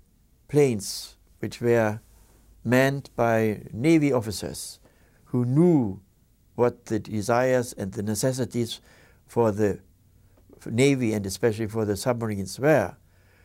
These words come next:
then the outcome of the war would have been also a different one. Finally, in the end, Nö-, Göring gave in, but that was too late. Then we had no more the advantage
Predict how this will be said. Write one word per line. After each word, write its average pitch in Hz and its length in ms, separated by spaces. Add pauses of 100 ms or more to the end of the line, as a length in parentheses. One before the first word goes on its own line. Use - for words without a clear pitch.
(720)
then 170 640 (280)
the 135 140
outcome 156 380
of 160 140
the 160 100
war 170 300
would 180 180
have 185 180
been 185 240
also 240 440
a - 80
different - 440
one. - 200 (960)
Finally, 196 720 (120)
in 123 100
the 131 120
end, 160 460 (340)
Nö-, 139 300
Göring 156 380
gave 131 240
in, 170 320 (340)
but 120 140
that 117 140
was 120 160
too - 160
late. - 360 (800)
Then 120 640 (160)
we 110 160
had 110 220
no 113 140
more 107 180
the 107 120
advantage 101 560